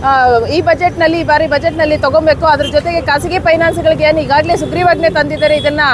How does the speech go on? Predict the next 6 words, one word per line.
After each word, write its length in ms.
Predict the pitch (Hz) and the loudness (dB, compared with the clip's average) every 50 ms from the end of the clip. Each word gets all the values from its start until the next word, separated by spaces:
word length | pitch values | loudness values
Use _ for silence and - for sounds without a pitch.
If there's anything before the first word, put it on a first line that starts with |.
| - - - - - - - - | -2 -4 -8 -12 -12 -12 -6 -2
ಕ್ಲೀ-, 200 | 330 330 311 285 | 0 0 0 0
ಕ್ಲೀನಾಗಿ 440 | - 302 320 359 359 370 - 311 | 0 0 0 2 2 2 0 0
ಇಂಪ್ಲಿಮೆಂಟ್ 480 | 320 302 302 349 392 381 381 359 330 - | -2 -2 -2 -2 0 0 0 -2 0 -2
ಮಾಡೋದಕ್ಕೆ 520 | 330 311 320 302 320 302 311 302 285 330 | 0 0 2 2 2 2 2 0 0 2
ಅದನ್ನ 300 | 330 320 294 277 294 285 277 | 0 2 2 2 0 0 2
ಆದೇಶವನ್ನ 540 | 262 262 277 330 330 370 339 320 302 302 302 | 0 2 2 0 2 2 2 2 2 2 0